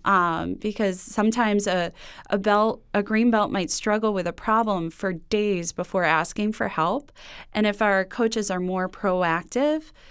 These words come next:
then they can stop that frustration and help move with the project. So it's definitely something that's a work in progress, right? We can say paper accepts anything. So I can tell a story and say it's, it's beautiful and this is the,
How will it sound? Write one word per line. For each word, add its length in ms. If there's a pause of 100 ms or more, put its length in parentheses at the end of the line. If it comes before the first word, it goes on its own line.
(200)
then 320
they 120
can 400 (440)
stop 380
that 220
frustration 640
and 180
help 380
move 400
with 200
the 80
project. 560
So 320 (480)
it's 220
definitely 560
something 400
that's 200
a 60
work 220
in 100
progress, 640
right? 280 (360)
We 200
can 160
say 240
paper 440
accepts 400
anything. 440
So 160
I 160
can 300
tell 260
a 20
story 420
and 140
say 320
it's, 220 (260)
it's 160
beautiful 480
and 160
this 140
is 220
the, 260